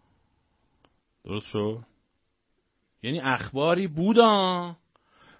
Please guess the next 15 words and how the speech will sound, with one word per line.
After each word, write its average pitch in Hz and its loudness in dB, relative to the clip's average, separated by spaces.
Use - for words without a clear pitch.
ولی 170 4
این 226 -2
اخبار 170 -8
تا 143 -14
بخواد 151 -8
قوت 143 0
و 151 -6
غالبیت 143 2
پیدا 151 0
کنه 160 -4
کار 165 2
داشت. 117 -6
الان 180 -2
شده 160 -2
متاسفانه. 95 -8